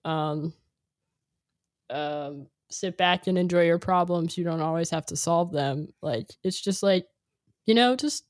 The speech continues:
be grateful and thankful for what's going on in your life right now and just live. 'Cause, like,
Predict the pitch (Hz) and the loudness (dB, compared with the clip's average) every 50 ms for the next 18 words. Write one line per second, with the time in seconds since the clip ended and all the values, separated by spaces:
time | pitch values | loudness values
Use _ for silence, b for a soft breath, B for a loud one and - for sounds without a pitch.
0 | _ _ _ _ - _ _ _ _ _ _ _ _ _ _ _ _ _ _ _ | _ _ _ _ -20 _ _ _ _ _ _ _ _ _ _ _ _ _ _ _
1 | _ _ _ _ - 233 254 285 254 208 - 208 214 226 233 - - 226 226 220 | _ _ _ _ 2 2 2 2 2 2 2 4 4 4 2 0 -2 0 2 2
2 | 214 196 190 - - 180 180 196 - - - 202 190 180 - - 175 170 170 170 | 2 2 0 0 0 0 0 0 -2 -4 -4 -2 -2 -2 -2 -4 -4 -2 -2 -2
3 | 170 170 - - - 175 175 175 170 160 160 160 165 170 170 165 165 165 156 156 | -2 -4 -4 -2 0 0 0 0 0 0 0 2 2 0 0 0 0 -2 -2 0
4 | 147 151 147 156 160 - - 185 185 185 - 202 202 208 220 233 233 226 196 185 | 0 0 0 0 0 -2 -2 0 0 0 0 -2 -2 -2 -2 -2 -2 -2 -2 -2
5 | 175 170 160 - 160 165 175 175 160 131 156 - - - _ _ _ _ _ _ | -4 -4 -6 -4 -2 0 2 2 2 0 -2 -8 -14 -18 _ _ _ _ _ _
6 | _ _ _ _ _ _ _ _ _ _ _ _ _ _ _ _ _ _ _ _ | _ _ _ _ _ _ _ _ _ _ _ _ _ _ _ _ _ _ _ _
7 | _ _ _ _ _ _ - 180 175 170 160 165 170 165 160 160 156 165 160 - | _ _ _ _ _ _ -6 -2 -2 -2 -2 -2 -2 0 0 0 0 -2 -4 -8
8 | - | -16